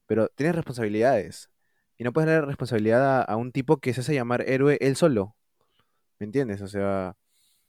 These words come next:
creo que falla mucho John Watts en presentarnos este villano. Y, y lo hablamos, lo hablamos en, en, en los episodios de Spider-Man. Creo que esta película es bastante criticable,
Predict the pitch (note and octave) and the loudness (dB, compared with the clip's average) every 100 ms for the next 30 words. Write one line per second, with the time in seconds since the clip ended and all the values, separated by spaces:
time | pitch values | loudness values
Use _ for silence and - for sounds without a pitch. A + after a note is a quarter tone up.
0 | _ _ _ B2 C#3 C#3 B2+ - C3 B2+ | _ _ _ 2 2 2 -4 2 2 4
1 | B2 B2 A2+ G#2 G#2+ G#2+ - G#2 G2 G#2 | 2 -2 0 0 0 -2 -2 -8 -10 -8
2 | G#2+ G#2+ - A2 G2+ G2 A2 _ _ _ | -6 -8 -4 -4 -2 -6 -10 _ _ _
3 | _ _ _ _ _ _ _ _ _ B2+ | _ _ _ _ _ _ _ _ _ -6
4 | C3 C3+ C3+ D3 E3 G#3 A3 C3 C#3 D#3+ | -2 0 -2 2 4 6 4 0 0 2
5 | G#3+ A#3+ A#3 F3 C#3 B2+ A#2+ - - A#2+ | 2 0 -2 -4 -4 -8 -12 -14 -8 -6
6 | A#2+ A#2+ - A#2+ B2 A#2 A#2 D#3+ D3+ C3+ | -6 -6 -8 -8 -6 -6 -4 -4 0 0
7 | C3+ D3 F#3+ - _ _ _ _ - E3+ | 0 -4 -8 -16 _ _ _ _ -4 -2
8 | F3 F#3 C3 C3 D3 D3+ C#3+ D#3 D#3 D3+ | -4 -4 -4 -2 0 2 0 -4 -8 -6
9 | C3+ - - A#2+ A#2 A2+ D3+ | -8 -10 -2 2 4 2 -2